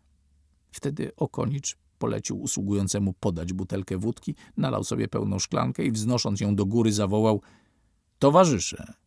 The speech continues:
piję za cześć i sławę znakomitej Armii Czerwonej i jej świetnego rycerstwa,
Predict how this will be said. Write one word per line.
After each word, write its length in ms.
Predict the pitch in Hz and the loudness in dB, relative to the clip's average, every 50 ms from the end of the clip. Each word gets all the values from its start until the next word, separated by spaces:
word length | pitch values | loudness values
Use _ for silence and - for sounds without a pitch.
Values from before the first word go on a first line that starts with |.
| _ _ | _ _
piję 300 | - 131 131 123 120 117 | 2 4 6 8 8 8
za 160 | 113 120 120 110 | 6 6 4 4
cześć 360 | - 147 143 156 - - 156 | 4 2 2 2 2 0 0
i 40 | 143 | 0
sławę 540 | - - 143 139 135 131 127 135 135 135 | 2 4 6 8 8 8 8 6 4 4
znakomitej 720 | 127 123 127 135 127 - - 131 127 135 131 - 127 123 - - | 4 4 6 6 4 4 4 4 4 4 4 4 0 0 2 6
Armii 380 | 139 127 120 113 110 107 104 | 6 6 8 8 6 4 4
Czerwonej 600 | - - 113 107 104 110 123 135 143 143 151 151 - - - - - | 4 4 2 2 4 2 2 2 2 0 0 -2 -2 -6 -10 -6 0
i 120 | 165 143 | 4 6
jej 160 | 135 131 131 | 8 8 6
świetnego 520 | - - - 127 - _ 139 131 123 123 117 | 4 0 -2 -4 -2 _ -2 0 0 0 0
rycerstwa, 640 | 110 98 - 117 98 85 80 - - - 95 90 | 0 0 0 0 0 0 -2 -6 -6 -4 -4 -4